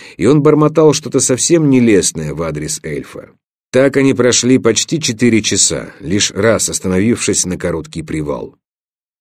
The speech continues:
Дело шло к вечеру, и под лесным пологом сумрак сгустился ещё больше.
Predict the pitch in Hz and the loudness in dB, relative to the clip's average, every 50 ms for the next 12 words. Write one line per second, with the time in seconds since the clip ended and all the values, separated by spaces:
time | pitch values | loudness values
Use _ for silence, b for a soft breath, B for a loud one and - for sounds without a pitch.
0 | _ _ _ _ _ _ - - 78 82 123 175 190 185 175 - - 165 180 165 | _ _ _ _ _ _ -14 -12 -4 0 2 2 4 2 0 0 0 0 0 0
1 | 156 160 156 156 120 92 - - - - - - _ B B B B B B 73 | 0 0 2 2 2 2 0 -6 -10 -12 -14 -16 _ B B B B B B -12
2 | - - 87 80 92 101 95 - - 120 120 117 87 - 113 120 120 120 113 107 | -8 -8 -6 -4 -2 -2 -2 0 0 0 0 0 0 0 2 2 4 2 2 0
3 | 110 107 95 - - 107 110 107 98 98 95 - - - 90 95 92 - - 110 | 0 -2 -2 -4 -4 -2 -2 0 0 -2 -2 -4 -4 -4 -4 -4 -4 -4 -4 -4
4 | 101 87 - - 90 87 80 - - 90 80 76 71 73 67 62 - - - - | -4 -2 -4 -4 -4 -4 -4 -4 -6 -6 -6 -8 -8 -8 -8 -8 -8 -10 -10 -12
5 | - | -16